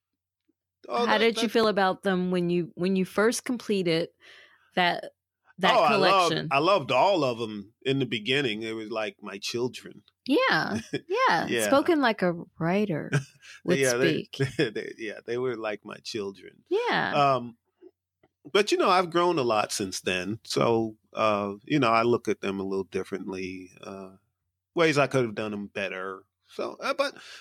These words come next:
Speaker 1: but anyway, but in my eyes and in the public's eye,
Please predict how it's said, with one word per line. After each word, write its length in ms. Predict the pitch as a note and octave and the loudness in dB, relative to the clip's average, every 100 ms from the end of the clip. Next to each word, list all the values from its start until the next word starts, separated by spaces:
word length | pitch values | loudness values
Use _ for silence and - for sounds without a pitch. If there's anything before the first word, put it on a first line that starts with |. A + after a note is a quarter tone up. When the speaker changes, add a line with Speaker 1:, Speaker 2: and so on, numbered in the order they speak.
| - | -2
Speaker 1:
but 140 | B3+ C#4 | 2 4
anyway, 600 | D#4+ C#4 C3+ G2+ F#2+ A#2 _ _ _ _ _ | 2 2 2 -2 -6 -14 _ _ _ _ _
but 220 | A#3 A#3 _ _ _ _ _ - | 0 0 _ _ _ _ _ 0
in 160 | G#3 | 2
my 300 | G3 G#3+ A3 D3+ | 4 4 4 4
eyes 800 | E3+ D3 G#2 - - - - - _ _ _ _ _ _ _ _ _ _ _ | 4 4 0 -8 -12 -10 -10 -14 _ _ _ _ _ _ _ _ _ _ _
and 200 | C#3+ C3+ | 2 4
in 200 | B2+ A2+ | 2 -2
the 80 | G#2 | -6
public's 600 | - - A#3 A2+ G2 D3 | -6 -2 -2 0 0 -2
eye, 360 | - - - | -4 -8 -14